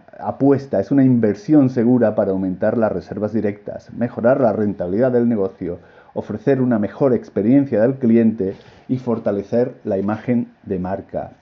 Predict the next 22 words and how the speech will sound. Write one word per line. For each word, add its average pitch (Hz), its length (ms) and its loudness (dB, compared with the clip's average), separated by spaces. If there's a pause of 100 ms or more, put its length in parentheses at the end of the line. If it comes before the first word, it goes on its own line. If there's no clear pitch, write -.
(380)
El 117 120 0
comercio 143 380 4
electrónico 165 520 0
es 160 140 -2
una 147 100 4
herramienta 139 440 4
muy 160 420 4
poderosa 127 680 2
que 110 120 -8
puede 117 260 2
apoyar, 120 600 2 (320)
ayudar, 113 400 2
perdón, 113 400 2
a 113 80 -2
los 101 160 -4
hoteles 120 440 0
a 101 40 0
alcanzar 98 480 -2
sus 123 200 -6
objetivos 117 560 2
de 98 120 -2
negocio. 87 540 -4